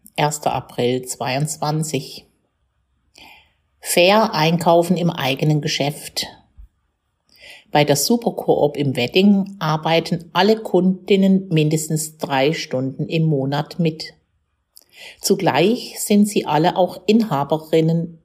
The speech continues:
des Ladens. Von Annette Jensen. Zwei Frauen stehen hinter der Kasse und eine davor.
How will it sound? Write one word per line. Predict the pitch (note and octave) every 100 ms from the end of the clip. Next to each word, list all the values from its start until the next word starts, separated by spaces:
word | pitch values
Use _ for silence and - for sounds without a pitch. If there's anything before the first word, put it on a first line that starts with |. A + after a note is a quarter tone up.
| _
des | F3+ F3+
Ladens. | D3+ C3 B2+ C3+ C3 - - _ _ _ _ _ _ _ _ _ _ _ - - - _ _
Von | - G#3+ A3+ -
Annette | A3+ A3+ E3 -
Jensen. | E3+ C#3+ C3+ - C#3 B2+ _ _ _ _ _ _ _ _ _ _ _ _ _ _ _ _ _ _ _
Zwei | - - C#3+
Frauen | - - C#3+ F3+
stehen | F#3 - E3+ F3
hinter | E3+ E3+ A#3
der | F3 C3
Kasse | - D3+ - F#3+ F#3+ -
und | G#3 G#3+ - -
eine | D3 C#3+ D3
davor. | F3 F3 D3+ B2+ B2 B2+